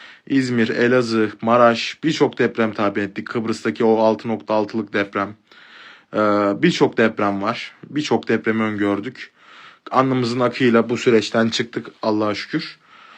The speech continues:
Ee, birçok süreçten de inşallah sizinle birlikte çıkacağız. Ben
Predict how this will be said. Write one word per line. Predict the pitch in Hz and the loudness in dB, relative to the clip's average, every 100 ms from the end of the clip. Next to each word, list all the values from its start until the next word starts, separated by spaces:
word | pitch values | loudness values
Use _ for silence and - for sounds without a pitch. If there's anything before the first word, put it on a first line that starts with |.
| - - | -12 0
Ee, | 117 113 113 | 4 4 4
birçok | 151 156 - | 2 0 0
süreçten | - 127 117 131 131 | 2 0 2 -2 0
de | |
inşallah | 131 - 123 123 | -2 0 0 -2
sizinle | - 131 131 | -4 -4 -2
birlikte | 120 110 120 | -2 -2 -4
çıkacağız. | - - 117 131 - - - - - - _ - | -4 -4 0 0 -2 -14 -18 -20 -20 -20 _ 2
Ben | 127 135 | 4 4